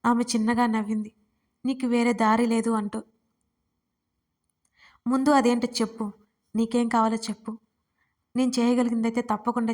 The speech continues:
చేస్తాను," అన్నాడు అతడు ఆమె ముఖంలోకి చూస్తూ.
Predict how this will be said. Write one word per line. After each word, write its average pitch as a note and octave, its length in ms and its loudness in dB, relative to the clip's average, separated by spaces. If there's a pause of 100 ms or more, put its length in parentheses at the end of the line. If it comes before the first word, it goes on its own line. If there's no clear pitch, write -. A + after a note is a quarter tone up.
(120)
చేస్తాను," A3 480 -2
అన్నాడు G#3 320 -4 (500)
అతడు A3+ 400 0
ఆమె G#3+ 180 2
ముఖంలోకి A3 760 -4
చూస్తూ. A3 300 -8